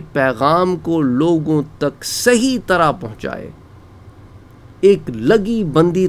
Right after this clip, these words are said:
तकरीरें, खुतबों की किताबें हैं, वाज व नसीहत के एक certain patterns हैं, उससे बाहर ही नहीं निकलते लोग। निकलना चाहिए, उसके लिए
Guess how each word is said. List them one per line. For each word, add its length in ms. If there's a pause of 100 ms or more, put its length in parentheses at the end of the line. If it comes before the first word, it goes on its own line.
तकरीरें, 760 (180)
खुतबों 480
की 140
किताबें 560
हैं, 440 (540)
वाज 420
व 80
नसीहत 500
के 120 (160)
एक 140
certain 500
patterns 540
हैं, 220
उससे 400
बाहर 360
ही 80
नहीं 160
निकलते 420
लोग। 180 (1400)
निकलना 400
चाहिए, 540 (1120)
उसके 280
लिए 200